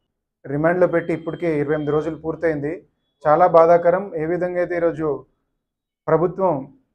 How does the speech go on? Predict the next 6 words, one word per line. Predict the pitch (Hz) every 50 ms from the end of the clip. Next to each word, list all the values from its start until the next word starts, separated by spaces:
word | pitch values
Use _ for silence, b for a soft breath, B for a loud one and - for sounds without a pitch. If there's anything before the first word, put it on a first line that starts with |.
| _ _ _ _ _ _ _ _ _
వ్యవస్థల్ని | 143 135 147 151 180 175 180 - 208 202 196 175
మేనేజ్ | 160 156 151 170 196 208 202 -
చేసి | - 196 190 185 185 185 190 175 147 143 147 165 - - _ _ _ _ _ _ _ _ _ _ _ _ -
ఇరవై | 151 156 160 165
ఎనిమిది | 160 156 151 151
రోజులుగా | 165 170 170 160 185 185 170 170 156